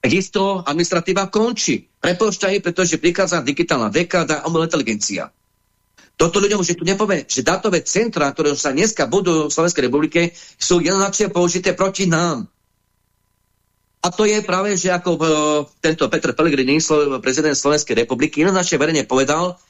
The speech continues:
že všetky tie dáta, kaplné veciach sa presúvajú do centrálneho registra v Bruseli. Na to ľudí som varoval niekoľko rokov. A toto sú, na, tu budú slúžiť ten datové centra, obrovské množstvo, samozrejme, hej, aby pre tie digitálne peniaze k Európskej únii.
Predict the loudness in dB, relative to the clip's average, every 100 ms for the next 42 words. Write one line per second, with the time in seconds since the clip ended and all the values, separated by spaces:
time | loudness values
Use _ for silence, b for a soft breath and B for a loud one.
0 | -2 0 0 0 -2 0 0 0 0 -2
1 | -2 -2 -2 -6 -4 -2 -2 0 0 0
2 | 0 0 0 0 0 0 0 0 0 B
3 | B 0 2 0 0 0 -2 -2 0 -2
4 | 0 -4 0 0 0 0 0 0 -2 0
5 | 2 2 0 0 0 0 0 -2 0 -2
6 | -4 _ _ _ _ _ _ _ _ _
7 | _ -2 -2 0 -2 0 -2 0 0 -2
8 | -2 -2 0 0 2 0 0 -2 -2 0
9 | 0 0 0 -2 -2 0 0 -2 -2 0
10 | 0 0 -2 -2 -2 -2 0 0 0 0
11 | 2 2 0 -2 B B B 0 2 2
12 | 0 0 -2 -2 0 0 0 -2 -2 -2
13 | 0 -2 -2 -6 -6 -8